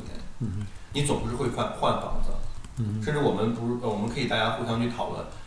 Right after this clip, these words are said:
Speaker 1: 我的需-，我，我，我，我买房子的经历，然后大家买房子的经历，去讨论一下怎么去，呃，下面一个房子更好的去买一个更好的房子。
Speaker 2: 嗯。
Speaker 1: 就像 Michael，Michael 可能一开始买了一个，呃，大 house，现在自己建了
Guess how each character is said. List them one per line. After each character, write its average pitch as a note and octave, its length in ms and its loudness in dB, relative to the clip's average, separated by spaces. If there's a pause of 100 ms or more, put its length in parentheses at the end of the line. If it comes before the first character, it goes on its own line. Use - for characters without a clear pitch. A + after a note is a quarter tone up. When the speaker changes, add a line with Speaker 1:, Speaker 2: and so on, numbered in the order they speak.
Speaker 1:
我 G#2 120 -2
的 G2+ 60 -2
需-， - 240 -8
我， G#2+ 100 0
我， G2+ 560 -2
我， G#2 140 0
我 A2 180 0
买 B2 120 4 (100)
房 G2 160 -4
子 G#2+ 80 -2
的 G2+ 120 0
经 G#2+ 220 -4
历， G#2 280 -6 (240)
然 G2+ 100 -4
后 G#2+ 140 0
大 A2+ 140 0
家 A2+ 140 4
买 - 160 2
房 - 120 -4
子 G#2 60 2
的 G#2+ 100 6
经 G#2 160 4
历， - 20 -4
去 - 240 2
讨 G#2 140 0
论 A2 120 0
一 G#2 60 2
下 G2+ 260 0
怎 F#2+ 100 -6
么 F#2+ 140 -6
去， - 340 -2 (260)
呃， G2+ 320 2
下 D#3+ 220 8
面 G#2+ 140 6
一 G2+ 40 2
个 G2+ 60 0
房 F#2 220 -4
子 G2+ 160 -6
更 D#3 100 0
好 - 260 -2
的 G#2 80 -4
去 - 100 -6
买 G#2 180 -2
一 G#2+ 80 -4
个 - 60 -6
更 E3 120 -2
好 - 180 -4
的 - 60 -6
房 - 160 -8
子。 - 180 -6
Speaker 2:
嗯。 A#2+ 80 2
Speaker 1:
就 - 60 4
像 - 220 4 (260)
Michael，Michael A2+ 580 2
可 - 100 -4
能 G2 140 -4
一 - 140 -6
开 G2+ 140 -2
始 - 140 -4
买 F2+ 120 -4
了 - 160 -8
一 F#2 160 -8
个， - 260 -6 (160)
呃， F#2+ 240 -6
大 F#2+ 100 -2
house， G2 240 -6 (120)
现 G#2+ 120 -6
在 G2 60 -4 (100)
自 G2 100 -8
己 F#2 60 -8 (100)
建 G#2+ 180 -2
了 G2 60 2